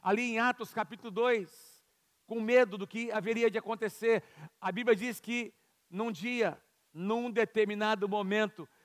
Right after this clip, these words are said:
de repente, veio do céu um som como de um vento impetuoso, encheu toda a terra, não é? A, a, toda a casa onde eles estavam assentados, e todos eles foram cheios do Espírito Santo. Aquele momento foi um divisor de águas que mudou a vida daqueles homens de Deus.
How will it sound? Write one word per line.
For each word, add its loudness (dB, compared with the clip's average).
de 4
repente, -2
veio 4
do -2
céu 2
um -8
som 0
como -4
de -10
um -8
vento -2
impetuoso, -2
encheu -2
toda -2
a 4
terra, 0
não -4
é? 0
A, -6
a, 0
toda 0
a 2
casa 2
onde -2
eles 0
estavam 0
assentados, -4
e -4
todos 6
eles 4
foram 0
cheios 4
do -4
Espírito -8
Santo. -4
Aquele 6
momento 0
foi -2
um -2
divisor -2
de -2
águas 0
que -14
mudou -2
a 0
vida -4
daqueles -4
homens -4
de -18
Deus. -10